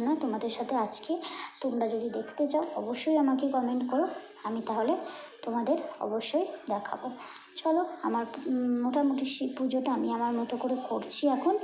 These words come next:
চলো, আমি কিভাবে করলাম সেটা, মানে, আমার পুজোটা আমি কিভাবে করেছি সেটা একটু তোমাদের দেখিয়ে নিচ্ছি। যে দেখো, ঘরে যখন যেরকম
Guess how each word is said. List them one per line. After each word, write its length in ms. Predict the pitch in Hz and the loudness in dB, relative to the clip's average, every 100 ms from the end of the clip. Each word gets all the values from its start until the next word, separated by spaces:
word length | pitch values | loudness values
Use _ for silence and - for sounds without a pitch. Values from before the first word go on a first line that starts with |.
| - - - - | -4 -8 -12 -8
চলো, 220 | - 311 330 | 0 2 4
আমি 180 | 233 240 | 2 0
কিভাবে 360 | 247 240 247 262 - | 0 2 2 2 2
করলাম 300 | 220 233 339 - - | 4 4 4 0 -8
সেটা, 280 | - 220 226 240 | -6 -2 0 0
মানে, 180 | 226 220 | 2 0
আমার 160 | 226 - | 0 -2
পুজোটা 280 | 247 285 285 | 2 4 4
আমি 140 | 262 | 4
কিভাবে 340 | 254 247 226 240 - | 2 2 0 -2 0
করেছি 320 | 247 285 349 427 - - - - | 2 4 2 0 -2 -10 -12 -10
সেটা 260 | - 247 240 | -4 0 0
একটু 180 | 226 359 311 | 0 0 2
তোমাদের 340 | 233 220 294 - - - 226 | 2 4 2 0 -6 -4 0
দেখিয়ে 400 | 202 208 240 214 | 0 0 0 0
নিচ্ছি। 300 | 220 214 277 | 0 -2 0
যে 100 | 277 | 0
দেখো, 280 | 294 269 370 440 - - - 302 | 2 0 0 -4 -6 -14 -4 2
ঘরে 260 | 277 339 403 | 4 4 4
যখন 300 | 277 277 294 302 320 285 262 | 4 6 6 6 4 4 4
যেরকম 380 | 262 269 269 277 | 4 2 4 4